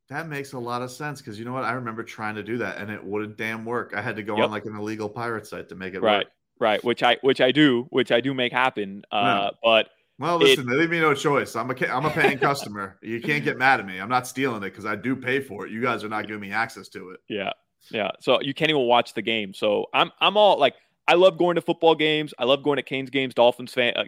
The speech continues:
Speaker 2: Dolphins games when I was a Dolphins fan and before I worked for the team. But the product the N F L has put together, where you sit on your couch and you can watch every scoring drive, it, it, it, it, bar none, the best sporting, uh,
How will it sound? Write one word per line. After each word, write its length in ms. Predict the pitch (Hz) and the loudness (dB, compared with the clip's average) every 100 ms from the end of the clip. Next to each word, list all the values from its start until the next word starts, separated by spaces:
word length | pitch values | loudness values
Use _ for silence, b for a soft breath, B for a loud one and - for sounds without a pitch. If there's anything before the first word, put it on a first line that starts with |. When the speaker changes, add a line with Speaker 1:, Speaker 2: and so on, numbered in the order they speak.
| 92 | 4
Speaker 2:
Dolphins 360 | 123 - 135 | 6 6 0
games 200 | 117 127 | -4 -4
when 80 | 110 | -4
I 60 | 107 | -2
was 200 | 107 117 | 0 0
a 60 | |
Dolphins 400 | 107 110 113 117 | 2 2 2 -4
fan 320 | - 113 110 110 | -2 0 0 -4
and 80 | 104 | -8
before 220 | 110 117 | -2 0
I 20 | |
worked 220 | 113 110 | 0 -2
for 60 | 110 | -6
the 100 | 104 | -8
team. 340 | 117 120 139 - _ _ - | -6 -8 -8 -14 _ _ 2
But 260 | 113 110 - _ _ | 4 4 0 _ _
the 80 | 127 | 0
product 540 | - - 147 151 147 | 4 6 8 8 4
the 80 | 131 | 2
N 80 | 123 | 0
F 80 | 120 | 2
L 60 | 127 | 0
has 120 | 120 | 0
put 160 | - 104 | -2 -8
together, 460 | 107 110 104 95 - - | -2 0 0 -4 -10 -8
where 100 | 120 | -4
you 80 | 113 | -4
sit 160 | - | 0
on 100 | 127 | 0
your 80 | 123 | -2
couch 380 | - 113 104 101 - | -2 0 0 -2 -10
and 100 | 110 | -10
you 60 | |
can 140 | 107 113 | -6 -2
watch 180 | 113 - | -2 -2
every 340 | 120 120 123 95 | -4 -4 -6 -8
scoring 420 | - - 120 117 110 | -18 -6 -2 -2 -2
drive, 480 | 110 107 120 107 _ _ b b b _ _ | 0 2 2 -2 _ _ b b b _ _
it, 140 | 127 - 131 - | 0 0 -6 0
it, 240 | 139 - - | 0 0 0
it, 140 | 135 - | 0 0
it, 140 | 131 117 _ _ _ _ _ | -6 -6 _ _ _ _ _
bar 240 | - 139 151 | 4 6 6
none, 340 | 139 117 98 - | 6 2 0 -8
the 100 | 120 | -4
best 460 | 107 104 131 135 - | -2 4 4 4 -6
sporting, 580 | - 131 131 127 120 117 | -4 2 2 0 -4 -4
uh, 120 | 113 | -4